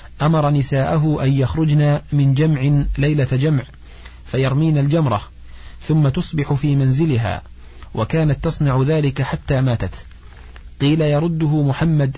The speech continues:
بن حميد أحد رواته، كذبه غير واحد،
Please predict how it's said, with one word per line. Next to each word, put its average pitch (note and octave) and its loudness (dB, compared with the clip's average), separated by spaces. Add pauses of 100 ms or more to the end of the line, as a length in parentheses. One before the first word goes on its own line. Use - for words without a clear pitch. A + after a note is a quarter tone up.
(200)
بن C#3 0
حميد D3+ 0 (320)
أحد C#3 0
رواته، C#3+ 2 (720)
كذبه C#3 2
غير C#3+ 2
واحد، D3 2